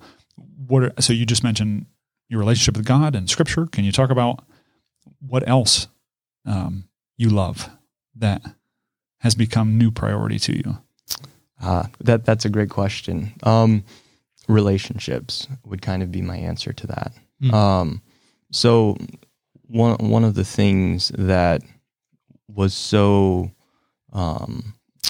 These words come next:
Speaker 2: I don't know what the word I'm looking for, amazing about, about this, this battle is the community of believers and friends and family that have prayed or, um,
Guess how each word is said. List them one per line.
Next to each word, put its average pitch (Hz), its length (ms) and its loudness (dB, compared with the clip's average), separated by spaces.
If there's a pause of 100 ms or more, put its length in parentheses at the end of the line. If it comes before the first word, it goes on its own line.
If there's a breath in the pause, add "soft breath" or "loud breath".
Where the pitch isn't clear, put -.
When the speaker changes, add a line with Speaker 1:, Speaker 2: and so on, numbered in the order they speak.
Speaker 2:
I 107 60 -2
don't 98 140 0
know 90 80 -2
what 87 160 -4
the 85 80 -4
word 87 200 -4
I'm 85 160 -4
looking 85 240 -6
for, - 280 -6
amazing 101 720 2
about, 90 520 0
about 95 340 -4
this, - 420 -6 (160)
this - 240 -12
battle 95 400 -2
is 85 320 -4 (560 loud breath)
the 101 100 0
community 107 720 4
of 90 380 0
believers 98 920 0
and 90 180 -10
friends 98 680 0
and 92 200 -4
family 95 760 0 (240)
that 85 220 0
have 90 340 -2 (340)
prayed 107 760 2
or, 87 360 -2 (500 loud breath)
um, - 600 -2